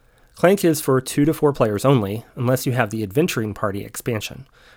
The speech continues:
which lets you play up to six players. Playtime for the game depends on how many players you have, but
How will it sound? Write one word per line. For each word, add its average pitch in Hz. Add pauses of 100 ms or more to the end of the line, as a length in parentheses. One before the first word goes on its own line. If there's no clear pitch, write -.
(100)
which 139
lets 131
you 123
play 107
up -
to -
six -
players. - (840)
Playtime 120
for 113
the 104
game 104
depends 147
on 123
how 147
many 165
players 107
you 101
have, 98
but -